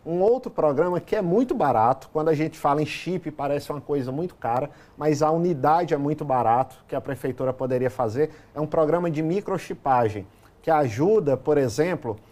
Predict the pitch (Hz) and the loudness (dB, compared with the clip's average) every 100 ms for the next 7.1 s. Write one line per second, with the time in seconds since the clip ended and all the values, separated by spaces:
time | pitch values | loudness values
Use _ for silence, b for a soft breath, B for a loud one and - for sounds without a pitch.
0 | b - 139 139 135 131 151 170 160 143 | b -8 -2 2 4 4 2 0 0 0
1 | 180 202 - - - 135 151 135 143 139 | 0 -2 -4 -10 -14 -6 -2 0 0 0
2 | 143 - 156 143 143 123 127 131 110 - | -4 -6 -2 0 0 0 0 0 -2 -10
3 | b b - - - 165 160 147 147 143 | b b -10 -8 -2 2 4 4 4 2
4 | 131 - - - 160 160 160 151 143 127 | -2 -10 -14 -6 -2 0 0 0 0 -2
5 | 135 143 151 120 143 175 156 156 151 143 | -6 0 2 2 0 0 -2 -2 -2 -2
6 | 143 139 131 135 127 127 147 160 160 - | -4 -4 -4 -2 -2 0 0 2 0 0
7 | 196 | -6